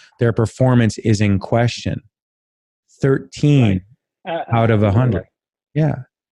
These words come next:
Speaker 2: Right.
Speaker 1: What would you do if you had a
Speaker 2: It's, it's
Speaker 1: sales team of a
Speaker 2: exactly.
Speaker 1: hundred people and only thirteen of 'em were even able to tell you whether they're achieving quota or not? That's, that's just saying whether they, what they know their performance is. That's not even saying that the performance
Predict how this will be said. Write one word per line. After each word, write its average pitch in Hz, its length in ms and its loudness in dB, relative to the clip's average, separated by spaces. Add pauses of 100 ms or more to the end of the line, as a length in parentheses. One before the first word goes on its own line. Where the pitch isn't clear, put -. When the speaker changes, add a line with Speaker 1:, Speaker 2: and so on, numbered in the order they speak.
(640)
Speaker 2:
Right. 123 160 0
Speaker 1:
What 196 140 2
would 196 180 2
you 190 80 4
do 175 240 4
if 151 180 -2
you 151 60 2
had 147 140 2
a - 20 2
Speaker 2:
It's, 127 80 0
it's - 80 -4
Speaker 1:
sales 147 220 2
team 147 180 0
of 123 60 2
a 117 60 2
Speaker 2:
exactly. 107 180 2
Speaker 1:
hundred 127 300 2
people 120 340 2
and 107 80 2
only 107 180 2
thirteen 131 560 0
of 107 160 2
'em 98 320 0 (240)
were 135 140 2
even 139 240 2
able 120 220 2
to 104 100 0
tell 170 340 0
you 107 160 4
whether 104 260 2
they're 98 380 0 (540)
achieving 110 420 0
quota 123 320 0
or 92 60 0
not? 78 280 -2
That's, 143 300 -2
that's 190 160 0
just - 180 0
saying 139 220 2
whether 120 220 0
they, 104 320 0 (540)
what 127 160 -2
they 127 120 0
know 123 180 2
their 120 140 0
performance 120 640 0
is. 165 200 2
That's 117 240 -2
not 147 140 2
even 107 200 2
saying 110 240 0
that - 120 0
the 104 80 0
performance 107 640 0